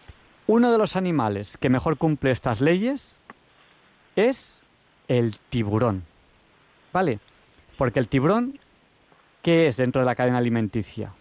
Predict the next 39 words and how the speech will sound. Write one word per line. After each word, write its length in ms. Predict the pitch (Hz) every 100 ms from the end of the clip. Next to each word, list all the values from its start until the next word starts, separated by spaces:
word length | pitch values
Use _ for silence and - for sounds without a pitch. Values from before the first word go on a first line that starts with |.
| -
A 100 | 139
ver, 120 | 160
niños, 220 | 175 139
¿quién 160 | 185 160
sabe? 140 | 123
¿El 80 | 110
tiburón 240 | 143 196
qué 120 | - 170
es 180 | 180
dentro 160 | 123 120
de 40 |
la 40 | 113
cadena 200 | 117 113
alimenticia? 580 | 110 107 104 98 - 101 _ _ _ _ _ _ _ _ _ _ _ _ _ -
Es 140 | 139
uno 120 | 165 180
de 60 |
los 140 | 151 123
más 220 | 117 -
altos. 520 | 208 - - 139 - _ _ _ _ _ _ _ _
Él 180 | 156 165 - _ _ -
come 240 | 180 185
a 80 | 156
todos 280 | - 170 156
los 120 | 131
de 80 | 117
abajo. 380 | 143 123 - 120 _ _ _ _
Es 80 | -
uno 80 | 147
de 20 |
los 80 | 131
más 180 | 120 170
altos. 360 | 175 - 123 _ _ _ _ _
Pero 160 | - 135
él 120 | 175
tiene 260 | - 190 233
que, 220 | 147 131
que 120 | -
buscar 520 | 117 113 - 120 117